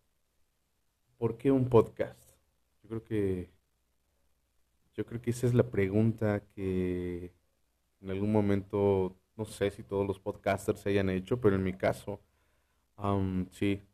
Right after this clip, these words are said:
sí, yo lleva rato que lo estoy pensando y digo, "¿Por qué? O sea, ¿por qué estoy haciendo esto?". Y quiero comentarles que hace,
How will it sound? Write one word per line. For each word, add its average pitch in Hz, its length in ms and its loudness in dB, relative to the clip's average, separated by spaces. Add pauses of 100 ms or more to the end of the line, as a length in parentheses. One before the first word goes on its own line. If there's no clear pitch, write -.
(120)
sí, 98 100 -4
yo 98 140 6
lleva 101 220 10
rato 101 260 4
que - 100 -6
lo 95 60 0
estoy 92 200 -4
pensando 95 600 -2
y 101 60 -2
digo, 92 280 -2
"¿Por 95 280 -10
qué? 92 380 -12
O - 40 -20
sea, 95 80 -20
¿por 92 220 -18
qué - 80 -20
estoy - 200 -8
haciendo 92 380 -2
esto?". 92 300 -4 (840)
Y 110 240 0
quiero - 220 -2
comentarles 110 680 6
que 98 440 4
hace, 101 400 -2